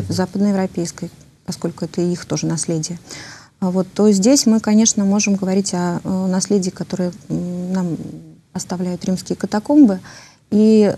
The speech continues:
Speaker 1: там, э, появляются сюжеты рождественские, но они появляются не в той иконографически привычной для нас схеме, которую мы с вами,
Speaker 2: Мгм.
Speaker 1: э, сейчас вот, м, видим в храмах, на аналоях,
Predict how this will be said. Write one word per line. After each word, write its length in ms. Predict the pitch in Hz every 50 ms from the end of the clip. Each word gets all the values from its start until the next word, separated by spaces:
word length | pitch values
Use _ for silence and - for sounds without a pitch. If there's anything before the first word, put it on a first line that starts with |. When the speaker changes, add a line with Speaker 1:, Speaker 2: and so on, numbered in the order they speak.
| - 196 -
Speaker 1:
там, 260 | - 269 294 294 277 285 -
э, 260 | 202 190 196 196 190 196
появляются 680 | 226 233 240 240 214 180 170 - - - 175 175 165
сюжеты 520 | - - - 196 208 269 262 - 214 196 - -
рождественские, 760 | 190 196 190 190 190 190 196 - 196 175 - - - 190 190
но 220 | 208 233 226 - -
они 280 | 202 208 214 226 226
появляются 480 | 220 214 202 196 208 214 196 - - 202
не 80 | 208
в 80 | 202 -
той 200 | - 247 254 247
иконографически 800 | 240 - 196 190 190 185 190 190 - 214 - - - - - 180
привычной 520 | - - 196 185 190 185 - - 196 180
для 180 | 175 175 185 180
нас 160 | 175 175 -
схеме, 300 | - - - 269 269 233
которую 440 | 220 - 180 - - 220 214 208 202
мы 140 | 196 196 190
с 140 | - - 196
вами, 280 | 185 185 185 180 180 - - - - _ _ _ -
Speaker 2:
Мгм. 580 | 113 - - 180 180 180 180 180 180 - 123
Speaker 1:
э, 20 | 120
сейчас 420 | - - 190 - - - - - -
вот, 100 | 165 - - -
м, 760 | - - - - - - - - - - - - - - -
видим 360 | 170 190 214 190 165 185 170
в 40 | 151
храмах, 460 | - - 220 240 262 247 220 - - -
на 100 | 175 170
аналоях, 500 | 170 170 175 180 196 226 233 214 -